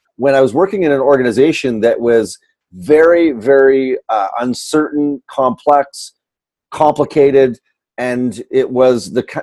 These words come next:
the type of organization that had two big categories of situations. There were complicated situations and there were complex situations. From the complicated perspective, we worked in technical project management, industrial project management,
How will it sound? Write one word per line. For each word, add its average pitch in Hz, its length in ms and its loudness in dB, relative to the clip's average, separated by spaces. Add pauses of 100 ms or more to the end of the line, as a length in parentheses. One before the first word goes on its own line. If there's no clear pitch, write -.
(140)
the 147 100 -2
type 202 220 -2
of 170 240 -8
organization 135 880 -2 (340)
that 127 220 2
had 131 280 0
two 202 240 -2
big 160 220 0
categories 143 680 2
of 120 140 -4
situations. 110 800 -6 (380)
There 135 220 4
were 127 180 4
complicated 160 640 -2
situations 143 640 -4
and 117 100 -4
there 117 140 -2
were 110 240 -4
complex - 580 -4
situations. 87 640 -10 (420)
From 143 120 0
the 147 80 2
complicated 175 520 0
perspective, 143 600 0
we 131 160 -2
worked 135 320 0
in 123 280 -4
technical 131 720 0 (100)
project 131 320 -2
management, 151 480 -4
industrial 127 540 -2
project 113 400 -4
management, 131 440 -4